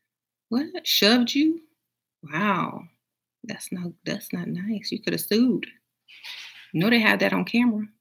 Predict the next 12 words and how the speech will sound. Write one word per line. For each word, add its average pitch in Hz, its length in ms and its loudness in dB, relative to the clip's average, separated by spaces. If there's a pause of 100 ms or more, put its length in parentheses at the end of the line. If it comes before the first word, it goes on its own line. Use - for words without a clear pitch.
(480)
That's 185 180 -2
how 196 80 6
they 190 80 4
got 185 180 4
Cat 220 260 0
Williams. 196 640 -2 (2750)
<laughs> - 200 -20
See, - 1800 -4
I'm 196 160 4
always 165 280 4
thinking, 156 360 -4 (4000)
um, 170 640 -6